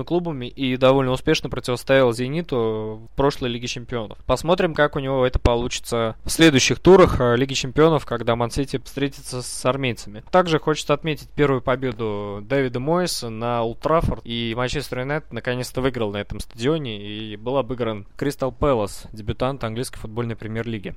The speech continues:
В составе М Ю голы забивали проверенные люди. В составе М Ю голы забивали проверенные люди. Это Робин Ван Перси и Уэйн Руни. Причём Уэйн Руни был в модной чёрной повязке, и это было что-то. Также из событий английского тура,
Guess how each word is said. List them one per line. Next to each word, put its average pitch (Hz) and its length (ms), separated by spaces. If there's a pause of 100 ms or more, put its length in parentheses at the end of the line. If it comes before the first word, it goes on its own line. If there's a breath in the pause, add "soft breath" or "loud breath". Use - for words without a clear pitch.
(120)
В - 60
составе 131 480
М 127 100
Ю 127 160
голы 120 300
забивали 110 500
проверенные 104 760
люди. 160 500
В - 60
составе 117 840
М 123 180
Ю 185 420
голы 123 260
забивали 120 540
проверенные 113 580
люди. 110 240
Это 98 640
Робин 113 320
Ван 110 160
Перси 156 420
и 120 480
Уэйн 117 260
Руни. 123 260
Причём 101 380
Уэйн 123 200
Руни 143 240
был 110 420
в 127 120
модной 135 380
чёрной 123 320
повязке, 135 600
и 113 520
это 110 240
было 113 300
что-то. 104 600
Также 143 440
из 131 140
событий 139 500
английского 135 480
тура, 123 600